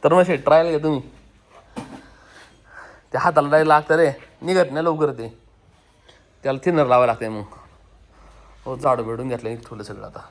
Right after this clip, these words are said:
हे टाकून द्यायचं बाहेर. गोड्याला आणि आणलं धुवायचं आहे राव, गोटा पण धुवायचा आहे, पण नेमकं आमचं ते मोटरचं आहे ना, एक निघलं राव, ते गावानाच आम्हाला.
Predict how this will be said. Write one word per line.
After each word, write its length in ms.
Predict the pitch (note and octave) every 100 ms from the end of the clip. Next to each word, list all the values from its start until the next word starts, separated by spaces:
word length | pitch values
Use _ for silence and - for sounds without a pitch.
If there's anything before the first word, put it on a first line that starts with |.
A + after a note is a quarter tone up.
| -
हे 60 |
टाकून 240 | A#2 C#3+ C3
द्यायचं 160 | A#2
बाहेर. 220 | C3+ A#2+ G#2 - _ - _ _ _ _ _ - - _ C#3+
गोड्याला 460 | D#3+ D#3 C#3+ D3+
आणि 140 | D#3+ E3+
आणलं 220 | C#3+ C3+
धुवायचं 320 | D#3 C3 C#3+
आहे 80 | C#3
राव, 180 | C#3 D3+ - -
गोटा 240 | F3 F#3
पण 160 | E3 F#3
धुवायचा 300 | G3 C#3+ D3
आहे, 120 | F#3 A#3+ - - _ _ - -
पण 120 | E3
नेमकं 280 | F3+ F#3+ F#3+
आमचं 200 | F#3+ G3+
ते 260 | G3 G#3 G3
मोटरचं 480 | F#3 G#3 G3+ G#3+ A3+
आहे 100 | F#3+
ना, 160 | D3+ G#3+ - - - - _ - _ - _ _ -
एक 260 | D3+ D3+
निघलं 320 | F#3 F#3+ E3 B2+
राव, 140 | C3
ते 300 | C3 D3+ D3
गावानाच 420 | E3 E3 D#3+ D#3+ F3+
आम्हाला. 360 | F3 C3+ A2